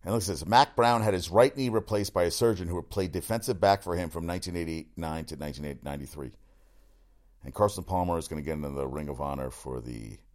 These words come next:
Cardinals. Eh. I thought in that N F C Championship game against the Panthers, he played like shit. I, I think he's a good quarterback. I don't,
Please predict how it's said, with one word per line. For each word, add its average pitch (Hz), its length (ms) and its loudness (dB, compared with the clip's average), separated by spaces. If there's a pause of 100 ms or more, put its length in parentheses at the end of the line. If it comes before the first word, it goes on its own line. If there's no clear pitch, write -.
(480)
Cardinals. 107 520 2 (360)
Eh. 202 260 6 (800)
I 82 120 -2
thought 85 360 2
in 82 120 -4
that 76 160 -6 (340)
N 87 100 -2
F 78 80 -2
C 78 100 -8
Championship 71 340 -4
game 73 180 -6
against 65 180 -8
the - 60 -10
Panthers, 67 380 -8
he 71 80 -12
played 65 260 -8
like 58 120 -10
shit. - 280 -12 (1400)
I, - 340 0
I 117 40 4
think 104 340 -4
he's 78 120 -4
a 78 40 -4
good 78 160 -10
quarterback. 78 500 -2
I 69 120 -6
don't, 65 220 -8